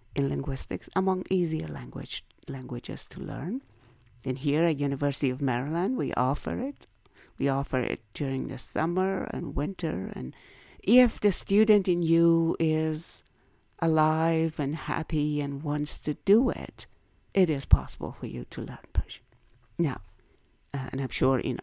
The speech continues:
if you're listening to this in other cities, in other parts of the world, there are places in which you could learn the language and have first-hand access to the treasures of Rumi and some other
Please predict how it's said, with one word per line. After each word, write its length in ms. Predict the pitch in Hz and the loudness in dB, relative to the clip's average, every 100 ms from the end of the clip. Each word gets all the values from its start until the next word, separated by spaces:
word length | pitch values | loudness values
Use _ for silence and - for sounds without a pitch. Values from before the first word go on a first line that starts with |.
| - | -10
if 160 | 127 - | -10 -6
you're 120 | 120 | -4
listening 340 | 131 131 90 | -4 -2 -4
to 100 | 120 | -4
this 220 | - 131 - | -6 -6 -4
in 120 | 95 | -2
other 260 | 131 139 | -2 -2
cities, 480 | 131 - 170 151 143 | -2 0 0 0 -2
in 100 | 135 | -4
other 220 | 117 131 | -4 -4
parts 320 | 131 - 131 - | -4 -4 -4 -6
of 140 | - | -6
the 80 | 147 | -2
world, 480 | 170 190 185 165 - - - - - _ _ | 2 4 4 2 -4 -20 -20 -20 -20 _ _
there 220 | - 196 | 8 10
are 420 | - 156 135 135 131 - _ | 12 10 8 4 -4 -14 _
places 520 | - 139 135 123 120 135 | 2 4 4 0 -4 -4
in 160 | 127 | -4
which 220 | 135 - | -6 -6
you 80 | 113 | -8
could 220 | - - | -6 -10
learn 260 | - - - | -10 -12 -12
the 120 | - | -12
language 480 | - - - - - | -12 -14 -12 -12 -6
and 120 | 127 131 | -8 -6
have 180 | 110 | -12
first-hand 920 | - - - 220 226 202 - 180 160 185 | -14 -20 -2 2 2 2 -4 -4 -4 -6
access 720 | 147 - - 131 131 147 - - _ _ _ _ _ - | -10 -8 -6 -6 -6 -10 -12 -14 _ _ _ _ _ -6
to 360 | - 156 143 139 | 0 2 2 -2
the 120 | 135 | -4
treasures 680 | - 139 139 - 139 139 - | -2 -2 -2 -4 -8 -10 -10
of 380 | - 123 120 - - _ _ | -10 -8 -10 -16 -20 _ _
Rumi 420 | 127 131 123 117 - | 0 2 2 -2 -4
and 260 | 110 113 | -4 -4
some 240 | 113 - 98 | -2 -2 -2
other 440 | 123 - 92 139 | -2 -4 -8 -10